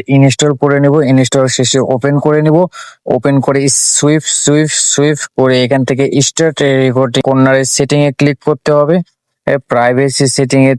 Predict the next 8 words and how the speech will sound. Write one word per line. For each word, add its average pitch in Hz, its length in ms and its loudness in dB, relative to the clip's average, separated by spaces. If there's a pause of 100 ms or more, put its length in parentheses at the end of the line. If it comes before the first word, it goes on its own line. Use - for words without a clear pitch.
(200)
ক্লিক 135 240 0
করতে 151 340 -2
হবে। 147 260 2 (220)
এইখান 127 340 0
থেকে, 131 360 -2
আহ, - 960 -4
save 143 280 0
to 156 100 0